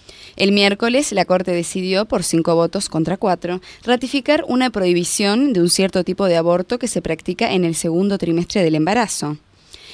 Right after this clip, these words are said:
Esta es la primera vez que la Corte decreta que un procedimiento para abortar específico podía ser prohibido. También es la primera vez desde el caso Roe contra Wade que los jueces aprobaron una restricción del aborto que no contiene una excepción si la salud de la mujer está en juego.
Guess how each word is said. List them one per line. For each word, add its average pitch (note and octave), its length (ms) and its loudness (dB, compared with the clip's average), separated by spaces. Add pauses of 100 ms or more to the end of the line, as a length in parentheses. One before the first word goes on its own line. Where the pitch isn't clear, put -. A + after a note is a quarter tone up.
(120)
Esta A#3 340 2
es A3+ 60 2
la F3+ 100 2
primera F#3+ 380 2
vez F#3 140 2
que B3+ 140 -4
la G3 100 0
Corte F3 340 -2
decreta F3+ 560 -2
que - 100 -6
un F3 80 0
procedimiento F3 680 -2
para E3 160 -2
abortar D#3+ 420 -2
específico F#3 760 -6
podía F#3+ 400 0
ser F#3+ 160 -4
prohibido. E3+ 600 -2 (640)
También G3 280 2
es G3+ 80 4
la F#3+ 80 4
primera F#3+ 360 2
vez G3 240 0
desde F#3 220 0
el E3 100 -2
caso F3+ 300 -4
Roe F3+ 260 2
contra E3+ 280 -4
Wade A#3 320 0 (240)
que B3+ 120 4
los C4 120 2
jueces D#4 400 -2
aprobaron G3+ 580 2
una G3 180 0
restricción E3+ 540 -4
del F#3 140 -2
aborto G#3+ 500 -2
que A3 120 -2
no B3 140 0
contiene B3 460 -2
una A3 120 0
excepción G3 640 -2
si A3+ 120 -4
la F3 100 0
salud E3+ 280 0
de F3 100 0
la D#3+ 100 2
mujer D#3+ 380 0
está - 200 -6
en D#3 80 -2
juego. D#3 500 0